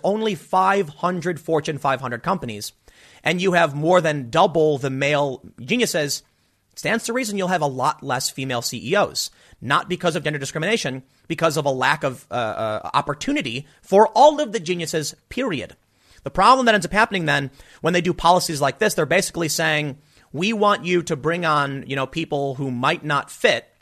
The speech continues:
or dig into a s-, a s-, a smaller, you know, pool of skill to justify some kind of ideological desire." When it comes to meritocracy, don't be surprised when you find particularly one, you know, gender, for, uh, you know, par-,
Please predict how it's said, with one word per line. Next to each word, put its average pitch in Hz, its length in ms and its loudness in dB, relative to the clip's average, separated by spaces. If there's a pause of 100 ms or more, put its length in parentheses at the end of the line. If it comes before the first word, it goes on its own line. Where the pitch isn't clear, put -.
(600)
or 170 180 6
dig 170 260 0
into 170 280 -4
a - 20 2
s-, - 240 -4
a 131 60 -2
s-, - 200 -8
a 120 60 -4
smaller, 151 580 2
you 123 120 -8
know, 117 100 -4
pool 143 300 -4
of 123 100 -6
skill 165 480 0 (440)
to 170 420 0
justify 156 720 0
some 151 220 -6
kind 147 200 -4
of 123 180 -4
ideological 135 760 -2
desire." 123 520 -2 (800)
When - 120 -2
it - 40 -4
comes 196 180 0
to 180 100 -4
meritocracy, 160 680 0 (420)
don't 180 200 0
be 208 80 0
surprised 175 480 2
when 151 100 -4
you 139 80 -4
find 143 460 -2
particularly 143 600 -2
one, 120 440 -4 (100)
you 131 80 -10
know, 110 140 -8
gender, 123 580 -4
for, - 320 -14
uh, 101 140 -6
you 110 120 -10
know, 101 80 -10
par-, - 200 -14